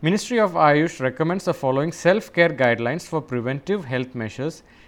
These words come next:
and boosting immunity with special reference to respiratory health. These are supported by Ayurvedic literature and scientific publications." Now here, even though I'm talking something about as a preventive healthcare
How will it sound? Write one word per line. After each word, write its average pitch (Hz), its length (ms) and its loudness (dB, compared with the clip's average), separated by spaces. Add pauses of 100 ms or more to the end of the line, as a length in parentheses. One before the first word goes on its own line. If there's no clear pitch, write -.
(120)
and 156 180 -2
boosting 226 360 -2
immunity 156 400 -2
with 156 140 -4
special 151 340 -4
reference 147 480 -4
to 156 180 -8
respiratory 151 600 -4
health. 113 360 -8 (440)
These 190 260 -4
are 170 140 4
supported 143 560 -4
by 139 160 2
Ayurvedic 127 560 -2
literature 123 600 -4 (100)
and 165 220 -4
scientific 139 640 -6
publications." 113 760 -6 (760)
Now 196 240 2
here, 196 480 6
even 196 300 -2
though 202 140 2
I'm 185 200 0 (500)
talking 165 320 2
something 165 380 -4
about 131 320 0
as 131 200 -4
a 135 40 -4
preventive 135 560 -4
healthcare 104 560 -6